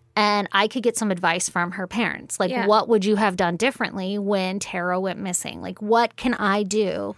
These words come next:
Speaker 1: Like,
Speaker 2: Yeah.
Speaker 1: help me,
Speaker 2: Help
Speaker 1: right?"
Speaker 2: me. You've been through this. Maybe you have some words of wisdom.
Speaker 1: Exactly. And basically, her parents were like,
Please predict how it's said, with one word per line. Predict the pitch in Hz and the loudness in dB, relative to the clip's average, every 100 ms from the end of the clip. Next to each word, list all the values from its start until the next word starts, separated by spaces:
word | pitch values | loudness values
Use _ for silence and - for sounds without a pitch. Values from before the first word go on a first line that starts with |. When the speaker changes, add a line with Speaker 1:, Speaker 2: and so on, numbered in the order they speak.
| 208 | -2
Speaker 1:
Like, | |
Speaker 2:
Yeah. | 285 | 2
Speaker 1:
help | 233 269 202 | 4 4 2
me, | 165 185 | -8 -6
Speaker 2:
Help | 214 | -2
Speaker 1:
right?" | 196 214 | 0 0
Speaker 2:
me. | 185 220 | -2 -6
You've | 226 233 | -6 -4
been | 233 262 | -2 -4
through | 269 277 | -2 -2
this. | 233 185 - | 0 -2 -2
Maybe | 220 208 | -4 -2
you | 220 | -2
have | 208 208 | -2 -2
some | - 202 | -4 -6
words | 190 190 | -4 -6
of | 190 | -6
wisdom. | 180 165 - - | -8 -8 -8 -2
Speaker 1:
Exactly. | 214 208 185 175 202 226 214 180 190 - | 0 0 0 4 6 4 2 -2 -4 -2
And | 262 262 | 0 0
basically, | 226 330 415 - 415 370 349 330 311 | 2 4 4 2 0 2 2 4 2
her | 247 277 | 2 0
parents | 240 214 208 233 - | 2 2 2 0 -2
were | 202 | 0
like, | 196 185 180 | 2 2 0